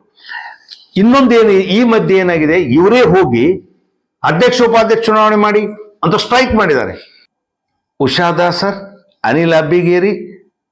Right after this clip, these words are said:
ಮತ್ತೆ, ಆ, ಮುಷಿಗೇರಿ, ಈ ಮೂರು ಜನರ ನಗರಸಭೆಯ ಸದಸ್ಯತ್ವ ಅಂದ್ರೆ ಸ್ಥಾನ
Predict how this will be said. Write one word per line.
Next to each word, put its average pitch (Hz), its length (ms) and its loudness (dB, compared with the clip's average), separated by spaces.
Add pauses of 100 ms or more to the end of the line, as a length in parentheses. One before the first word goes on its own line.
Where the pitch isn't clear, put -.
(200)
ಮತ್ತೆ, 156 640 0 (120)
ಆ, 131 400 -2
ಮುಷಿಗೇರಿ, 160 920 -2 (440)
ಈ 190 140 2
ಮೂರು 202 440 0
ಜನರ 175 400 0 (640)
ನಗರಸಭೆಯ 151 720 0 (460)
ಸದಸ್ಯತ್ವ 160 800 -4
ಅಂದ್ರೆ 151 320 -4
ಸ್ಥಾನ 175 380 -2